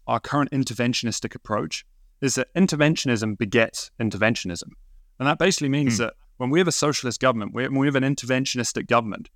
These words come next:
Speaker 1: that wants to continue stepping in and propping up society and it starts taking on debt,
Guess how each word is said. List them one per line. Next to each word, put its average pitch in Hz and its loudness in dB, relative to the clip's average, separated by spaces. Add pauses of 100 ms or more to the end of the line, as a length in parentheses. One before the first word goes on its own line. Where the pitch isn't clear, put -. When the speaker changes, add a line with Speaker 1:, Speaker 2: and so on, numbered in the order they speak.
(180)
Speaker 1:
that 117 -10
wants 120 0
to 120 -8
continue 147 -2
stepping 135 0
in 107 0 (240)
and 110 -10
propping 131 2
up 120 2
society 120 2
and 101 -4
it 110 -4
starts 117 2
taking 131 0
on 107 -2
debt, 110 0